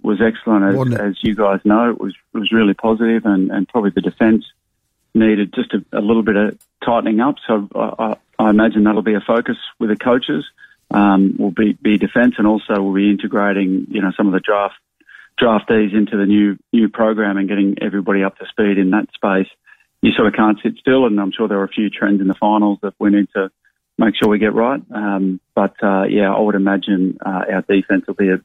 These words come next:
Speaker 1: a bit of a focus in the off-season, in the pre-season.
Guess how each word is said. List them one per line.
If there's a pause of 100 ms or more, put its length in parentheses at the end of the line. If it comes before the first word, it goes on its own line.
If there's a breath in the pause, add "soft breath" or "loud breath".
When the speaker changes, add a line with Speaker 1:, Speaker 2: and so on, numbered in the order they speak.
Speaker 1:
a
bit
of
a
focus
in
the
off-season,
in
the
pre-season.